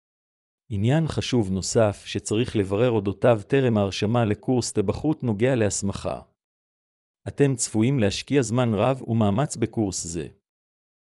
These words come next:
לכן, עליכם לוודא כי תקבלו בסיומו תעודת הסמכה מקצועית שתאפשר לכם לעבוד לא רק במקומות שונים ברחבי הארץ,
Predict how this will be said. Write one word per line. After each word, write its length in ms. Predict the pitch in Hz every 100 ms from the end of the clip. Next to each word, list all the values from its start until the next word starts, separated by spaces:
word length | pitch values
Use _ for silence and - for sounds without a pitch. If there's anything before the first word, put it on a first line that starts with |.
| _ _ _
לכן, 400 | 95 87 117 107 104 107 _ _ -
עליכם 380 | 101 - 143
לוודא 340 | 127 92 98 127
כי 160 | 131
תקבלו 400 | 90 - 101 117
בסיומו 540 | 120 110 101 98 107 131
תעודת 420 | 110 101 117 127
הסמכה 460 | 110 107 98 139 139
מקצועית 600 | 113 - 110 104 143 -
שתאפשר 540 | 104 107 - - 139
לכם 320 | 127 - 131
לעבוד 380 | 101 98 117 123
לא 120 | 135
רק 220 | 143 135
במקומות 540 | 107 104 104 104 117 117
שונים 360 | - 104 123
ברחבי 480 | 107 98 - 98 101
הארץ, 580 | 101 101 82 - -